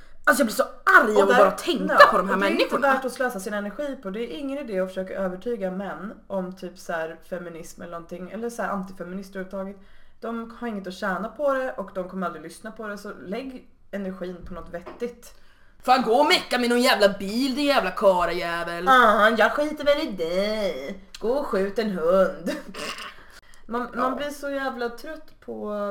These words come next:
Speaker 2: det känns som så här att
Speaker 1: Ja, men
Speaker 2: ens
Speaker 1: och det
Speaker 2: energi bara dras ur en och så här,
Speaker 1: Ja.
Speaker 2: finns det människor som är så här på riktigt? Man lever ju i sin lilla bubbla där
Speaker 1: Ja.
Speaker 2: man tror att alla människor har ju en slags medvetenhet om genus
Speaker 1: Ja.
Speaker 2: och så här.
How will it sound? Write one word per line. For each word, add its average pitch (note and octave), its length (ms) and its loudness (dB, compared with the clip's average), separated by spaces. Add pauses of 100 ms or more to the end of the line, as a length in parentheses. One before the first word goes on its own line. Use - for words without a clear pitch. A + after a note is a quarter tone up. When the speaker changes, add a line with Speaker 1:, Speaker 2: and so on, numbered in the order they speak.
(100)
Speaker 2:
det A#3 80 -12
känns A#3+ 260 -14
som A3+ 140 -14
så G#3+ 80 -12
här F#3+ 80 -6
att F#3+ 80 -10
Speaker 1:
Ja, D4 80 4
men E4+ 120 4
Speaker 2:
ens E4 80 4
Speaker 1:
och - 40 4
det - 300 -6
Speaker 2:
energi C4+ 200 -8
bara G#3 100 -4
dras A3+ 400 -6
ur C4 400 -8
en E3+ 160 -6
och F#3 80 -6
så G3 80 -4
här, F3+ 120 -2
Speaker 1:
Ja. G3+ 60 -8
Speaker 2:
finns F#3 260 -4
det F#4 60 -6
människor E4+ 220 -8
som G3 200 -10
är D4 260 0
så E4+ 140 -4
här F#3+ 80 -10
på F#3+ 60 -8
riktigt? G#3 300 -6
Man A3+ 120 -2
lever C4+ 200 -4
ju E4 60 -8
i D#4 40 -10
sin C4 140 -8
lilla G3 140 -2
bubbla G3+ 340 -4
där - 80 0
Speaker 1:
Ja. F#3 60 0
Speaker 2:
man F#3 160 -4
tror F#3+ 100 -2
att F#3+ 100 -4
alla G3+ 180 -2
människor G3 540 -4 (360)
har F3 200 -4
ju G#3+ 240 -4
en F#3 160 -10
slags F#3+ 260 -10
medvetenhet E3+ 720 -8
om D#3+ 100 -12
genus D3 560 -12
Speaker 1:
Ja. F#3 240 -6
Speaker 2:
och D3 160 -10
så - 80 -12
här. D#3+ 140 -10